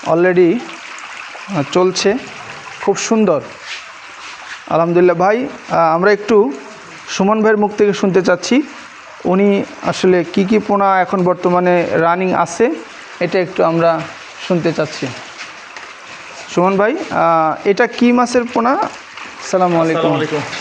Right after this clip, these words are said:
Speaker 2: কেমন আছেন শাহিন ভাই?
Speaker 1: কেমন আছেন? আপনি কেমন আছেন?
Speaker 2: হ্যাঁ, ধন্যবাদ শাহিন ভাই। এটা হচ্ছে আমরা ওই যে মনোসেক্স তেলাপিয়া, যেটা আমাদের মেইন প্রোডাক্ট আর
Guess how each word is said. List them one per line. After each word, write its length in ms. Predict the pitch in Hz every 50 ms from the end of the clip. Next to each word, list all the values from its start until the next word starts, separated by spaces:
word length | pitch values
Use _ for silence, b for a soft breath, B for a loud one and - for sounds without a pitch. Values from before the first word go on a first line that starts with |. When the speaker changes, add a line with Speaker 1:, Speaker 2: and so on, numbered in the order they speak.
| - -
Speaker 2:
কেমন 180 | - 151 147 151
আছেন 200 | 147 - 151 135
শাহিন 220 | - - 127 123
ভাই? 100 | 120 143
Speaker 1:
কেমন 140 | 160 165 160
আছেন? 240 | 170 - 202 202 196
আপনি 220 | 180 - 190 180
কেমন 200 | 170 170 170 170
আছেন? 240 | 170 160 - 214 269 -
Speaker 2:
হ্যাঁ, 240 | 143 139 147 143
ধন্যবাদ 460 | 135 131 127 135 135 139 139 127 127 127 -
শাহিন 220 | - 123 120 113 113
ভাই। 220 | 120 131 147 151
এটা 200 | 147 147 156 160
হচ্ছে 260 | 160 160 160 - 180
আমরা 200 | 165 156 156 160
ওই 60 | 160
যে 140 | 151 160 165 160 - - - - - - -
মনোসেক্স 460 | 139 151 160 156 156 - 185 - - -
তেলাপিয়া, 520 | - 156 143 139 - - 127 123 135 185 269 269
যেটা 240 | - 135 120 - 139
আমাদের 280 | 135 135 139 131 143 135
মেইন 280 | 131 131 135 135 139 131
প্রোডাক্ট 420 | - 135 131 120 135 135 131 - 127
আর 100 | 117